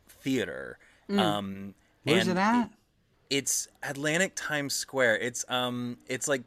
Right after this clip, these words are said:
Speaker 1: Alhambra,
Speaker 3: Oh,
Speaker 1: maybe?
Speaker 3: okay.
Speaker 2: Oh, okay,
Speaker 3: Oh,
Speaker 2: okay,
Speaker 1: It's, like,
Speaker 2: okay.
Speaker 1: south of South <laughs> Pasadena.
Speaker 2: Okay.
Speaker 1: Um, Alhambra sounds right. And it's this, like, really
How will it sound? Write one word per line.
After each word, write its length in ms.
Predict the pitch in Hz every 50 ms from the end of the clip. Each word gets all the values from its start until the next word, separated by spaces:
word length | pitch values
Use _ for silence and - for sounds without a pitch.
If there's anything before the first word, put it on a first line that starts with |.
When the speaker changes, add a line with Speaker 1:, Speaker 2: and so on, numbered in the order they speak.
| _ _ - _ _ _ -
Speaker 1:
Alhambra, 920 | 127 135 123 - - 127 120 120 135 156 175 190 226 254 269 277 285 294 - - _ _ _
Speaker 3:
Oh, 120 | 147 151 -
Speaker 1:
maybe? 120 | - -
Speaker 3:
okay. 240 | 196 240 302 349 359
Speaker 2:
Oh, 120 | 370 403 453
okay, 260 | - 415 392 311 302
Speaker 3:
Oh, 60 | 339
Speaker 2:
okay, 160 | 330 - 311
Speaker 1:
It's, 100 | 285 285
like, 100 | - - 233
Speaker 2:
okay. 80 | 202
Speaker 1:
south 400 | 214 202 175 160 170 185 185 -
of 120 | 185 165 151
South 340 | - - 165 156 156 151
<laughs> 0 |
Pasadena. 960 | 147 - - 156 151 143 - 160 156 127 123 127 127 139 156 180 190 214 220 226 - - - -
Speaker 2:
Okay. 220 | 226 226 226 202
Speaker 1:
Um, 540 | 170 143 147 147 143 139 139 135 139 147 135 - _ _ _ _ _ _ _ _ _ - - -
Alhambra 420 | 147 147 147 151 165 170 175 170 156
sounds 360 | - - 139 131 127 117 101
right. 260 | 110 110 104 98 87 - - - - - -
And 160 | - 147 143 147
it's 200 | 147 139 - -
this, 320 | - 156 147 - - -
like, 220 | 160 143 131 117 -
really 640 | 139 143 135 160 196 202 202 196 180 156 143 127